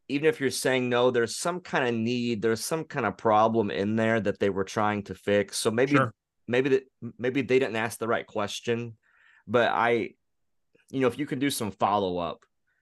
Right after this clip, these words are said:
Speaker 1: uh, you might be able to give them a yes in a different kind of way, uh, if, if you can get them to unpack the problem, right? Um,
Speaker 2: Yeah.
Speaker 1: but yeah, I,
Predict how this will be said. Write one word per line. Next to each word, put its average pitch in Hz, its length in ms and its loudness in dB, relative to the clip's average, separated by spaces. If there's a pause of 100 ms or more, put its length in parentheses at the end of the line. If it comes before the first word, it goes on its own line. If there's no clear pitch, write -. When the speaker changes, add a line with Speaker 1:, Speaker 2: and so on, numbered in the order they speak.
(180)
Speaker 1:
uh, 98 240 0
you 113 160 -2
might 151 300 0
be 123 80 2
able 120 120 4
to 104 80 0
give 110 280 -2
them 98 400 -2
a 95 80 -4
yes 101 420 0
in 95 100 -4
a 98 60 -2
different - 420 -6
kind 104 220 0
of 87 140 0
way, 85 580 0 (680)
uh, 90 340 2
if, 104 320 -2
if 95 180 0
you 104 100 -2
can 92 160 -6
get 101 160 0
them 92 180 -2
to - 120 -6
unpack 92 360 -4
the 80 60 -10
problem, 78 480 -2
right? 76 380 -8 (680)
Um, 82 160 -4
Speaker 2:
Yeah. 78 120 -6 (180)
Speaker 1:
but - 100 -2
yeah, 104 200 2
I, 107 260 2